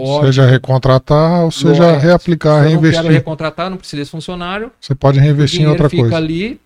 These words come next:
Speaker 1: à disposição da subseção. Eu uso ele como bem entender, porém com prestação de contas, sempre com três orçamentos, com critério e tudo mais. Hoje tem dinheiro em caixa aí que dá pra trocar no mínimo, no mínimo umas quatro gestões.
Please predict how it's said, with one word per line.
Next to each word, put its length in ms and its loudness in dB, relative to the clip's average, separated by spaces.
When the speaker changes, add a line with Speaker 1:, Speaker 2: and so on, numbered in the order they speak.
Speaker 1:
à 80 -6
disposição 600 -10
da 180 -4
subseção. 800 -10
Eu 140 -4
uso 180 -4
ele 100 -6
como 240 -10
bem 300 -6
entender, 460 -10
porém 300 -8
com 240 -10
prestação 460 -10
de 100 -20
contas, 500 -14
sempre 300 -12
com 100 -16
três 240 -12
orçamentos, 600 -14
com 160 -16
critério 460 -14
e 40 -20
tudo 200 -18
mais. 460 -18
Hoje 180 -12
tem 140 -14
dinheiro 260 -12
em 80 -14
caixa 340 -16
aí 60 -12
que 60 -20
dá 100 -12
pra 120 -8
trocar 360 -14
no 200 -10
mínimo, 480 -4
no 100 -6
mínimo 220 -8
umas 100 -12
quatro 280 -14
gestões. 580 -16